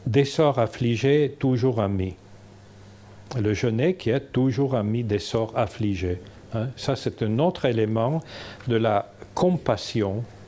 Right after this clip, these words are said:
hein, de cette espèce de compassion que la nature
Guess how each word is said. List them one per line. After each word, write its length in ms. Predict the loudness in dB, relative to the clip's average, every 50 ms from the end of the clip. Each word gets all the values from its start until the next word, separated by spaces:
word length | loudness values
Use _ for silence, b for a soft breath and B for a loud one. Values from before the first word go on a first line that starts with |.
| -16 -10 -6
hein, 140 | -4 -4 -2
de 120 | -2 -2
cette 260 | -2 -2 -2 -2 -2
espèce 380 | -2 -4 -4 0 2 2 2 2
de 140 | 0 -2 -4
compassion 720 | -4 -2 -2 -2 -2 0 -2 -4 -4 -4 -4 -2 -2 -2 -2
que 140 | -2 -2
la 160 | -2 -2 0 -2
nature 480 | -2 -4 -4 -4 -2 -2 0 0 -2